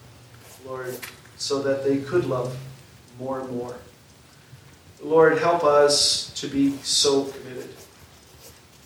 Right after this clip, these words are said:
that we would not treat our relationships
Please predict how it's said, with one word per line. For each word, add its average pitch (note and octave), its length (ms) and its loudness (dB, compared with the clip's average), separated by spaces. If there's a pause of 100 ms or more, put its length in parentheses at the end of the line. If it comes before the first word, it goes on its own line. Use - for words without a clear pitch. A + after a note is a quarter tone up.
(680)
that C#3+ 200 2
we D#3+ 160 2
would E3 360 2 (1800)
not C#3+ 460 0
treat C#3 520 -2 (720)
our C#3 160 0
relationships C#3 1160 0